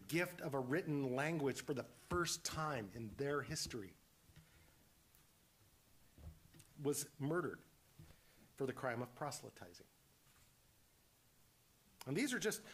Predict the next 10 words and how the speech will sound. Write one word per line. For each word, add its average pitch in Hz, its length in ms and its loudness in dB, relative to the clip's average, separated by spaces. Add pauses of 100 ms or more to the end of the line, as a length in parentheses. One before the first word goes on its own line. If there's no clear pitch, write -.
four 185 420 6
of 131 120 0
literally 165 400 4
thousands 156 720 2
of - 120 -10
similar 139 400 2
stories 135 540 0 (760)
from 160 240 2
this 196 260 0
month. 143 320 -4